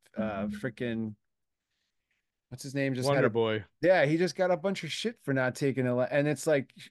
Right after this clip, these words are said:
Speaker 1: here's Matt Brown going like, "But wait a minute, guys." Like,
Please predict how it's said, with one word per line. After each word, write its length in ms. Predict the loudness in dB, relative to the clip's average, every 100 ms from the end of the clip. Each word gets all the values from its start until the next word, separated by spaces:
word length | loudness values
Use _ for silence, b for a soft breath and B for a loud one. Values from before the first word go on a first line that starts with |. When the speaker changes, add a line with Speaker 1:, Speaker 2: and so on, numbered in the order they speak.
| -10
Speaker 1:
here's 280 | -2 -2 2
Matt 220 | 0 0
Brown 280 | 0 0 0
going 260 | -2 -2
like, 200 | -4 -4 -6
"But 120 | -4
wait 220 | 0 0
a 40 | 0
minute, 280 | 0 -4
guys." 540 | -4 -2 -2 -4 -12 -10
Like, 180 | -6